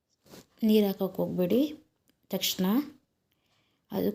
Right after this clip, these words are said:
ಮಸಾಲೆ ಎಲ್ಲ ಹೀರ್ಕೊಬೇಕಲ್ಲ ಸ್ವಲ್ಪ, ಅದರಿಂದ ನಾನು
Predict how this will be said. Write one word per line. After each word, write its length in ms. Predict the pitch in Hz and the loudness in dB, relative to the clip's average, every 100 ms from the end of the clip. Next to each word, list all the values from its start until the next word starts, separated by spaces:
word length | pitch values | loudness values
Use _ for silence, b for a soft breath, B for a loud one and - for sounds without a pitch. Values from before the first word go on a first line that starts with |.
| - _ _ 214 | -6 _ _ -4
ಮಸಾಲೆ 340 | 190 196 190 190 | 0 0 2 4
ಎಲ್ಲ 100 | 190 180 | 2 0
ಹೀರ್ಕೊಬೇಕಲ್ಲ 720 | 185 190 190 175 165 175 175 180 | -2 -2 -2 -2 -2 -2 -2 0
ಸ್ವಲ್ಪ, 240 | 175 170 202 | -4 0 0
ಅದರಿಂದ 320 | 170 180 175 196 190 | 2 0 0 0 0
ನಾನು 180 | 190 | 0